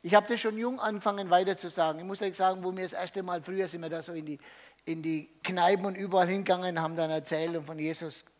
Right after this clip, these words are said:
Lieder von Jesus gesungen. Ich hatte so eine Angst. Aber ich hab gemerkt, wenn man den Mund auftut und von Jesus redet, kriegt man Kraft. Im Hebräerbrief, im Kapitel elf heißt es, „Einige sind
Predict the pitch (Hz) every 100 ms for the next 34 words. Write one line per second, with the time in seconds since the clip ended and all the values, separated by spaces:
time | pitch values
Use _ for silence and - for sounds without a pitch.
0 | _ 170 185 175 165 165 175 170 - 185
1 | 170 170 - - 226 240 233 226 220 202
2 | 185 156 175 165 - 196 196 180 151 160
3 | - - - - _ _ _ - 151 170
4 | 175 196 196 220 214 - _ 165 165 160
5 | 156 175 262 302 - 165 - 170 156 147
6 | 147 151 202 202 180 165 156 143 143 175
7 | 160 170 139 - - - _ _ 147 156
8 | 170 208 190 180 165 165 170 175 220 208
9 | 180 196 240 - 156 147 208 196 - -
10 | - _ _ _ _ 185 226 240 226 202
11 | 156 - _ _ - - 208 214